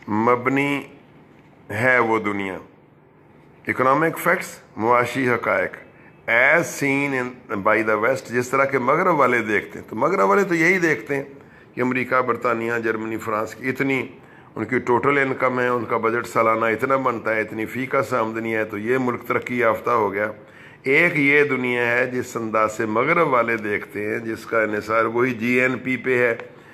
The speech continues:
ये अदाद व शुमार पर हो गया है। The other is the world of faith, दूसरी दुनिया अकीदे की, ईमान की दुनिया है।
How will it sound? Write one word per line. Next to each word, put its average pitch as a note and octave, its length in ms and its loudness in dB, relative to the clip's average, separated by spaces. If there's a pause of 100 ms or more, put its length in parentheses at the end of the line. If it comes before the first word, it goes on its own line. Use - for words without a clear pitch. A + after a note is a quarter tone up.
(240)
ये A#2 60 0
अदाद A2+ 300 4
व B2+ 100 2
शुमार A#2+ 360 2
पर C3 220 0
हो B2 220 0
गया A#2 160 0
है। A2 240 -4 (720)
The B2 180 4 (260)
other D#3+ 280 2
is F3+ 180 2
the F3+ 120 4
world E3 200 4
of D#3+ 100 4 (160)
faith, A#2+ 320 2 (580)
दूसरी D#3 420 0
दुनिया D3+ 340 -2 (840)
अकीदे D3+ 600 0
की, E3+ 340 0
ईमान D3+ 380 4
की D#3 140 0
दुनिया A#2+ 380 0
है। F#2+ 260 -2